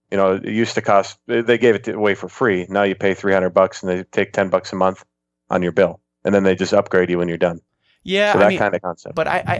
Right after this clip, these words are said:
Speaker 2: I think, I, I don't think that's deployable in the complicated lighting environment. I, I, I just don't know that the customers want that, and I don't know if the people in the position to provide that, like Michael and Greg,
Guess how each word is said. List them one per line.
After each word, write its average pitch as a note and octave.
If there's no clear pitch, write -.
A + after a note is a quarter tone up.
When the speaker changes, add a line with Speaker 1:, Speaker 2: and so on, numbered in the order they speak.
Speaker 2:
I E3+
think, G3+
I, D#3
I D#3
don't G3+
think G3
that's D#3+
deployable B2
in C#3
the C3
complicated D#3
lighting C3+
environment. B2
I, A#2+
I, -
I C#3+
just F#3+
don't D#3+
know C#3+
that B2+
the -
customers D3+
want D3
that, G#3
and C#3
I C#3+
don't D#3
know D3
if -
the C#3
people D3
in C#3+
the C#3+
position C#3+
to C3+
provide C3
that, B2
like A#2+
Michael B2+
and A#2
Greg, C#3+